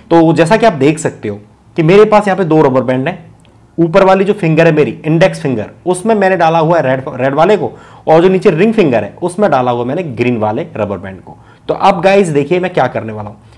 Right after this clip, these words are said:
यहाँ पे मैं आपस में इन दोनों रबर बैंड्स को लिंक करने वाला हूँ, ठीक है, ग्रीन को और रेड को, ठीक है। देखिए वन, टू, थ्री। तो गाइस देखा आपने, ग्रीन वाला और रेड वाला जो रबर बैंड है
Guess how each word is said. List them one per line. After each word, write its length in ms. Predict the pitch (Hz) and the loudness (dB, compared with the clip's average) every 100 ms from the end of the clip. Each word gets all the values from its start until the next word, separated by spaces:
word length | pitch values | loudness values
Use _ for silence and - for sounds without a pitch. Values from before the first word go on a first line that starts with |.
| - | -6
यहाँ 300 | 131 160 190 | -2 0 0
पे 160 | 196 220 | 2 0
मैं 140 | 220 170 | 2 0
आपस 340 | 151 151 165 | 0 0 -4
में 80 | 196 | -2
इन 120 | 196 | -2
दोनों 300 | 139 131 151 | 0 0 2
रबर 180 | 151 143 | 0 -2
बैंड्स 260 | 143 156 160 | -2 -2 -2
को 100 | 185 | -2
लिंक 340 | 131 147 170 - | 0 -2 -4 -4
करने 260 | 143 131 | -2 -2
वाला 180 | 117 101 | -2 -4
हूँ, 120 | 98 - | -10 -10
ठीक 120 | 170 | -8
है, 120 | 165 | -6
ग्रीन 260 | 120 131 139 | -2 -2 -2
को 220 | 170 196 - - _ | -6 -8 -12 -20 _
और 160 | 151 120 | 0 0
रेड 180 | 98 - | -6 -12
को, 140 | - - _ | -20 -20 _
ठीक 120 | 156 | -4
है। 180 | 185 - 107 | -4 -6 -6
देखिए 380 | 113 113 95 - _ _ _ _ _ _ | -6 -6 -10 -12 _ _ _ _ _ _
वन, 500 | 110 101 101 123 156 180 - - _ - _ _ | -16 -14 -4 0 0 -2 -14 -20 _ -20 _ _
टू, 300 | - 147 156 165 - - | -8 -2 -2 -4 -12 -4
थ्री। 160 | 170 160 - - _ _ _ _ _ _ _ | -2 -2 -4 -20 _ _ _ _ _ _ _
तो 60 | 165 | -4
गाइस 440 | 127 151 175 196 156 | -2 0 2 0 2
देखा 320 | 175 175 190 | 0 2 2
आपने, 380 | 175 175 156 - - - _ | 0 0 -6 -6 -18 -20 _
ग्रीन 320 | 120 143 233 | -4 0 2
वाला 260 | 220 208 208 | 4 4 6
और 180 | 214 190 | 4 2
रेड 220 | 147 160 | 0 0
वाला 360 | 165 165 170 180 | 2 2 0 -2
जो 220 | 139 147 | -2 0
रबर 240 | 151 135 160 | 0 0 -2
बैंड 300 | 151 143 | -2 -2
है 120 | 120 | -4